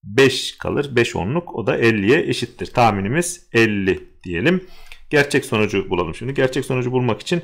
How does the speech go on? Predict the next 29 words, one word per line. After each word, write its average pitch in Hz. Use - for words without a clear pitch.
beşten 123
üç -
çıktı. -
İki, 151
yediden 117
üç -
çıktı. 165
Dört. 87
Sonuç 135
kırk -
iki. 156
Kırk -
ikiyi 92
buraya 123
yazalım. 104
Peki, 147
kırk 127
ikiyi 131
buraya 113
yazdık. 107
Şimdi 131
aradaki 120
farkı 113
bulacağız. 104
Aradaki 127
farkı 113
bulmak 104
için 107
de 165